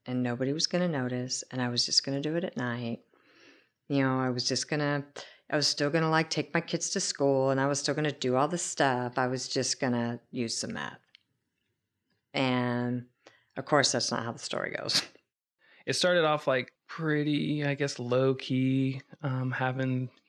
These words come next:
Speaker 2: three or four bottles in the cupboard. And, um, so it wasn't too bad. And then it was like, I don't know, it was like a flick of the switch that there was wanted felons at our house, um,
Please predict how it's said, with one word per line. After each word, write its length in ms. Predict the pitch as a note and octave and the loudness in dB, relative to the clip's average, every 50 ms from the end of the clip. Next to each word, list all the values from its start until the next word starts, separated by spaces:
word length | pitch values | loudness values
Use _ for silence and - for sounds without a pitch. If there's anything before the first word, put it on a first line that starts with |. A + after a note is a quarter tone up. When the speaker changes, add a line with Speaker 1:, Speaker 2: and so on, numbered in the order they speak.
| _ _ | _ _
Speaker 2:
three 280 | - - - D3 D3 C#3 | -10 -2 0 2 4 4
or 80 | C#3+ C#3 | 4 2
four 260 | - - C#3+ C3+ C3+ | 2 2 2 4 4
bottles 880 | C3+ B2+ B2 B2 B2+ B2+ C#3 C3+ C3+ C3+ C3 B2+ - - - - - - - | 4 2 2 2 2 2 2 4 2 2 2 0 -2 -4 -6 -6 -6 -6 -2
in 300 | C#3+ C#3 C#3 C#3 C3+ C3 | 0 0 2 2 2 2
the 260 | C3 C3 C3 B2+ B2 - | 2 2 2 0 -2 -2
cupboard. 600 | - - C3+ C3 C#3 C3+ C3 C3 C3 C3 C3 - - - - _ - | 0 0 2 2 4 4 4 4 2 0 -4 -10 -16 -20 -18 _ -8
And, 500 | C#3 C3 C3 C3+ C3+ C#3 C#3+ D3 D3 D3 - | -4 -4 -2 -2 -4 -4 -4 -6 -6 -6 -6
um, 460 | C#3 C3 C#3 C#3+ C#3+ D3+ D3 C#3+ D3 _ _ _ _ _ _ _ _ _ _ _ _ _ _ _ _ _ _ _ _ _ _ _ - | -6 -4 -4 -6 -6 -8 -10 -12 -12 _ _ _ _ _ _ _ _ _ _ _ _ _ _ _ _ _ _ _ _ _ _ _ -6
so 160 | - - F3 | 0 2 4
it 40 | D#3+ D#3 | 4 6
wasn't 300 | D#3 D3 D3 C#3 B2 - | 4 4 4 2 0 0
too 240 | - - D3 C#3+ | 0 2 2 2
bad. 320 | C#3+ C#3+ C#3 C#3 C#3+ C#3+ C#3 | 4 2 2 2 2 4 4
And 140 | C#3 C#3 C#3 | 4 4 4
then 140 | C3+ C3 | 4 2
it 100 | C3 G#2 | 2 0
was 240 | A2 C3 B2+ - - | 0 -2 -4 -4 -4
like, 480 | A#2+ F#2+ F2+ - - - - - - _ _ _ _ - C#3 | -2 -2 -2 -2 -6 -10 -14 -14 -16 _ _ _ _ -8 -4
I 40 | |
don't 120 | C#3 C3 C3 | -2 0 0
know, 140 | C3 A#2+ G2+ | 0 0 0
it 80 | G#2+ | -2
was 160 | B2+ B2+ - | -2 -2 -2
like 100 | C3 A#2+ | -2 -2
a 80 | A2+ A2+ | -2 -4
flick 320 | - - - D3 C3 - | -8 -8 -6 -6 -4 -4
of 120 | - A2+ - | -4 -6 -6
the 40 | - | -4
switch 480 | - - - C3 B2 A#2 - - - | -6 -2 0 0 0 0 -2 -4 -6
that 180 | - - - - | -6 -8 -6 -4
there 160 | A2 G#2 G2+ | -4 -4 -4
was 280 | - - A2 - - - _ _ - - - _ _ - | -4 -6 -8 -8 -10 -12 _ _ -20 -20 -20 _ _ -4
wanted 260 | A2+ A#2+ A#2 G#2+ G#2+ - | -2 -2 0 0 -2 -2
felons 440 | - - C3+ C3 C3 C3 C3 C3 B2+ | -2 0 2 2 2 4 2 2 2
at 160 | C3+ B2+ B2+ | 2 2 2
our 140 | B2+ A#2+ B2 | 2 2 2
house, 800 | C3 C3 B2+ B2 B2 B2 B2 B2 A#2+ A#2+ - - - - - - - _ - | 2 2 2 2 2 2 2 2 2 0 -2 -8 -8 -10 -12 -14 -18 _ -12
um, 540 | - A#2+ A#2 - - A2 - - - - | -8 -6 -6 -4 -6 -6 -8 -8 -12 -14